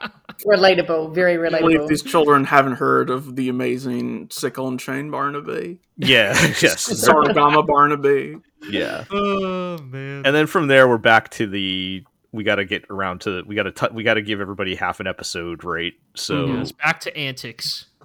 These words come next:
Speaker 3: we had the, uh, I thought the Becky bit was a lot funnier than I was expecting because
Speaker 2: <laughs>
Speaker 4: Yeah.
Speaker 1: I agree. I was, I was preparing for, not, no, I won't say mid episode because Spy Family doesn't,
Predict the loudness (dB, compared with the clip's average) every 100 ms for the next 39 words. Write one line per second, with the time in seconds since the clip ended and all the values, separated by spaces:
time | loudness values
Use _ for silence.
0 | _ _ -4 2 2 2 -2 -2 -2 -2
1 | -4 -8 _ _ _ _ _ _ _ 2
2 | 6 6 4 0 0 -2 -2 -4 0 0
3 | 0 -4 -2 0 -2 -4 -6 -4 -4 -4
4 | -6 -8 -8 -6 -6 -6 -8 -10 -16 _
5 | _ _ -14 -8 -4 -4 -4 -8 -8 -10
6 | -12 _ -10 -4 0 2 4 4 6 2
7 | 2 -8 -8 0 2 2 -2 -2 -2 -4
8 | -2 -2 -2 -4 -2 0 2 0 -2 -10
9 | -6 -4 -4 -6 -4 -4 -2 -4 -2 -4
10 | -2 -2 -2 -6 -6 -4 -4 -4 -6 -8
11 | -8 -4 -4 -6 -8 -8 -10 -8 -8 -6
12 | -6 -6 -6 -6 -8